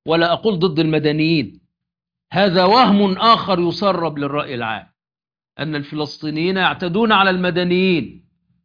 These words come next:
وهتلاقي أكتر كلمة جاية في الصحافة الأوروبية:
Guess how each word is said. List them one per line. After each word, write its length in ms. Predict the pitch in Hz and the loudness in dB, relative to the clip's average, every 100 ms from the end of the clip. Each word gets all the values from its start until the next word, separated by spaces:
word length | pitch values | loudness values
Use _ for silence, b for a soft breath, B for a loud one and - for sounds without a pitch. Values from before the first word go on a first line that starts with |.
| _ _ _ - | _ _ _ -10
وهتلاقي 500 | 135 139 175 196 180 | -8 -6 -4 -4 -2
أكتر 440 | 214 214 - 160 | -4 -4 -8 -8
كلمة 400 | 151 196 185 165 | -4 -4 -2 -4
جاية 280 | 165 196 180 | -2 0 0
في 100 | 151 | -4
الصحافة 460 | - 160 156 180 | -10 -8 -6 -6
الأوروبية: 840 | 170 151 151 - 196 208 208 196 | -6 -6 -8 -4 -4 -2 -2 -4